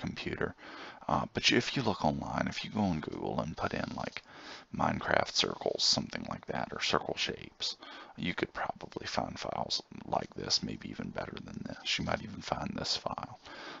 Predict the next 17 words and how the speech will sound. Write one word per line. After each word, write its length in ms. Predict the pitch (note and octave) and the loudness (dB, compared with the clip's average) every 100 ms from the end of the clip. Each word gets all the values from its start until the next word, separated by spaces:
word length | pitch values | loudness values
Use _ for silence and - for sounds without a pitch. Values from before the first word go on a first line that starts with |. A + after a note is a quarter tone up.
| - | -8
Uh, 80 | - - | -4 4
this 180 | E2+ F2+ | 6 6
baby 440 | - D2+ D2+ C#2+ | 6 4 4 0
right 280 | G1+ G1+ G1+ | 0 -2 -2
here 320 | - - - - | -4 -4 -4 -4
has 200 | - - | -4 -4
never 420 | - G1+ G1+ G1+ - - - | -4 -4 -2 -4 -6 -14 -6
let 200 | - - - - | -6 -6 -10 -10
me 160 | G1+ | -10
down. 360 | G1+ G1+ - - - - - | -10 -10 -8 -10 -10 -4 -2
Uh, 120 | - - | -2 -4
this 180 | - - | -4 -4
has 100 | - | -4
been 200 | - G1+ | -4 -4
a 240 | G1+ A#1 | -6 -4
very 540 | - C#2+ D2+ B1 - - - - | 0 0 0 -2 -6 -8 -12 -10
useful 800 | G1+ - - - - G1+ - | -6 0 2 2 0 -2 -2